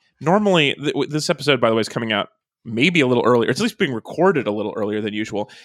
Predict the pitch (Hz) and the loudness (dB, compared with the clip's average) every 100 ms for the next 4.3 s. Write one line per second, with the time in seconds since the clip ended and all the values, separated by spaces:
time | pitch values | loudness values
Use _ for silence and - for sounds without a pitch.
0 | - 113 117 127 120 117 113 110 - 139 | -10 -8 -2 2 4 4 4 2 2 2
1 | 180 165 131 123 120 127 113 - 117 131 | 2 2 0 -2 -2 0 0 0 -4 0
2 | 135 170 180 185 185 185 180 135 131 117 | 2 2 2 2 0 -4 -2 -2 0 0
3 | 113 135 110 101 - - 139 123 113 120 | 0 0 -6 -6 -8 -4 -4 -4 -4 -4
4 | 123 113 107 | -4 -6 -10